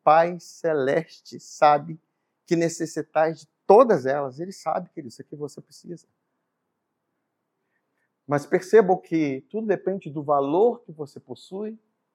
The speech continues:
da consciência que se-, que você tem de que o Pai cuida de você,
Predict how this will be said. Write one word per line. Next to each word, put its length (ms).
da 100
consciência 760
que 100
se-, 240
que 80
você 260
tem 280
de 100
que 140
o 60
Pai 440
cuida 380
de 100
você, 540